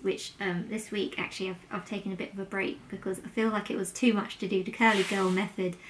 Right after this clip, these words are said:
at the same time as moving in house. This doesn't have any silicones in it, so that's good. Interesting. So yeah, that might be one to try actually. Again, I probably won't take it with me. I have still got a lot of my shampoo and conditioner yet to use.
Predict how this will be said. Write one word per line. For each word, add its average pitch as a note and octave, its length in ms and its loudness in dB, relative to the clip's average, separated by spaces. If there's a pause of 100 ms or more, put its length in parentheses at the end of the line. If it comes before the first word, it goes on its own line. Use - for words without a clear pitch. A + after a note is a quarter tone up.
(120)
at - 120 2
the C#4+ 60 4
same B3 280 8
time G#3 300 4
as F#3+ 180 0
moving F#3+ 340 4
in F#3+ 100 0
house. - 300 0
This B3+ 200 4
doesn't F4+ 320 4
have G3+ 160 4
any F#3+ 120 0
silicones F#3+ 640 -2
in - 160 -4
it, - 180 -6
so - 140 -6
that's - 440 -2 (240)
good. - 540 -2 (460)
Interesting. C4 1300 -6
So A#3+ 80 0
yeah, A#3+ 460 4
that A3 100 0
might B3+ 220 4
be B3 160 2
one A3+ 320 4
to G#3+ 100 -2
try A#3+ 300 4
actually. - 800 -2
Again, F#3+ 340 2
I F#3+ 40 -4
probably A#3 300 6
won't G#3+ 220 2
take - 300 -4
it - 100 -2
with F#3+ 220 -2
me. A#3 160 -4
I - 20 -4
have F#3+ 320 -4
still - 260 -4
got - 200 -6 (240)
a F#3 40 -4
lot F3+ 140 -2
of F3 100 -6
my F3+ 120 -2
shampoo F#3 420 0
and F#3 80 0
conditioner F3+ 540 -4 (260)
yet - 320 0
to F#3+ 160 -4 (100)
use. G3+ 600 -2